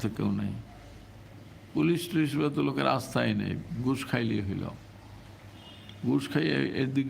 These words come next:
রিপোর্ট দেবে, ওদিক রিপোর্ট দেবে। ওই ট্যাক্সের এক কেরানি ওই এখানে তিনটা ফ্ল্যাট কিনছে বাংলাদেশে। আহ, ডিজি হেলথের এক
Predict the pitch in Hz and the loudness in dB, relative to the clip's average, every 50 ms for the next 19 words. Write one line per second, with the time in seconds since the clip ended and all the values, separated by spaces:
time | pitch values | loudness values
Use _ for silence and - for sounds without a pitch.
0 | 131 139 131 139 143 139 143 147 151 139 127 113 107 110 107 104 98 107 104 110 | 2 0 2 2 0 0 0 0 0 2 2 0 0 0 0 0 0 -2 -2 -2
1 | - - - - - - - - - - - - - - - - - - - - | -4 -6 -6 -8 -10 -10 -10 -12 -14 -14 -14 -16 -18 -18 -18 -18 -18 -18 -18 -18
2 | - - - - - - - - - - - - - - - - - - - 147 | -18 -18 -16 -16 -16 -16 -18 -18 -18 -18 -18 -16 -16 -16 -16 -14 -8 -2 0 0
3 | 135 - - - 165 170 165 - - 175 180 185 170 139 - - 185 175 165 160 | 0 2 2 2 4 4 4 2 2 2 4 4 2 0 0 0 2 2 4 4
4 | 147 139 143 147 170 190 196 202 196 - - - 143 139 127 131 131 131 - - | 2 2 2 0 0 0 -2 -4 -6 -6 -6 -4 -2 0 0 0 0 0 -2 -2
5 | - 135 127 131 143 151 139 131 127 123 123 - - - - - - - - - | 0 0 0 0 0 0 0 -2 -2 -2 -4 -4 -8 -12 -12 -12 -12 -12 -12 -10
6 | - - 143 139 139 139 139 117 123 127 120 113 117 - - - - 101 - - | -4 0 0 0 2 2 0 2 0 0 0 -2 -2 -4 -6 -4 -4 -4 -6 -6
7 | - - 92 - - - 101 95 - - - - - - - - - - - - | -6 -4 -4 -2 -2 -2 -2 -2 -4 -8 -10 -8 -8 -10 -10 -12 -14 -16 -18 -18
8 | - - - - - - - - - - - - - - - - - - - - | -18 -18 -20 -20 -18 -18 -18 -16 -16 -16 -16 -16 -16 -16 -16 -16 -16 -18 -18 -18
9 | - - - - - - - - - - - - - - - - 120 120 113 107 | -18 -16 -16 -12 -8 -6 -4 -4 -4 -4 -2 -2 0 2 2 2 0 0 0 2
10 | 113 131 135 139 143 156 160 156 - 160 156 147 117 110 123 139 151 147 151 170 | 4 4 4 4 4 4 4 6 6 4 4 2 2 2 4 4 2 2 2 2
11 | 160 139 147 147 143 | 2 4 4 2 2